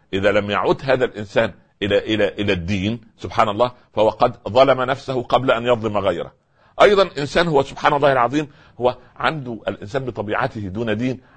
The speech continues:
عنده خصومة. يعني، يعني هو، هو يعني، آه، فهو، فإذا هو خصيم مبين،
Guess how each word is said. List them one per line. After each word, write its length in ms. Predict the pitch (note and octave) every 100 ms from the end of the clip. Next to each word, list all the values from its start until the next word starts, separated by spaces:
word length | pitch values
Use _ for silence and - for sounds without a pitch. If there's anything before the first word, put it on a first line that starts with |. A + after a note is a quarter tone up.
| -
عنده 240 | A#2+ G#2
خصومة. 640 | - F#2+ - A#2 A#2 - - _ _ _
يعني، 360 | D2+ D#2+ D#2+ D2+ _ _
يعني 580 | E2 E2 E2+ E2 D#2 D#2
هو، 260 | F#2 E2 -
هو 400 | F2 E2 D#2 C#2 -
يعني، 800 | - D2 D2+ D#2 D2+ D2+ D2 D2
آه، 500 | C#2+ C2+ C2 - D#2
فهو، 220 | - D2+ F2
فإذا 400 | - E2 F2+ F2
هو 180 | G2+
خصيم 640 | G2+ F#2 - C3 C3+ A2+ G2
مبين، 260 | G2+ B2